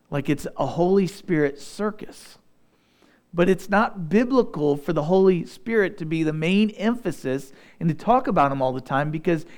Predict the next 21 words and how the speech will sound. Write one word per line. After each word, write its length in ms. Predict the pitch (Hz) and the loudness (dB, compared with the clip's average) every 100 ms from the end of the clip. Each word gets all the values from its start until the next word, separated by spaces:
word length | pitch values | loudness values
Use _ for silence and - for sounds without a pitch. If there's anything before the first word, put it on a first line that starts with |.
| - - | -10 0
anytime 520 | 202 233 208 202 202 | 2 2 2 2 4
you 80 | 180 | 2
see 200 | 185 175 | 0 -2
the 100 | 151 | 0
Holy 240 | 165 160 | 0 0
Spirit 460 | 151 - 220 208 190 | -2 -4 2 2 2
in 120 | 165 | -4
the 60 | |
Bible, 640 | 151 190 220 180 143 135 - - - | 0 4 4 4 -2 -4 -8 -16 -2
the 80 | 160 | 2
Holy 320 | 156 196 202 | 4 4 4
Spirit 480 | 196 - 220 202 202 | 0 0 4 4 2
reveals 460 | 175 160 175 165 | 0 4 4 2
who? 420 | - 202 151 - - _ _ _ _ _ _ _ _ - | -4 -2 -2 -4 -14 _ _ _ _ _ _ _ _ -8
Jesus 580 | 175 190 214 196 156 | 0 2 2 0 -4
Christ. 840 | - - 214 220 113 - - - - _ _ _ _ _ _ _ | -8 -10 -4 -2 -4 -6 -16 -20 -20 _ _ _ _ _ _ _
So 160 | - 180 | -2 4
where 140 | 196 | 6
the 120 | 190 | 6
Spirit 580 | - - 254 277 269 185 | 2 -4 -2 2 4 4
is, 520 | 135 135 156 175 - | 4 2 0 -2 -10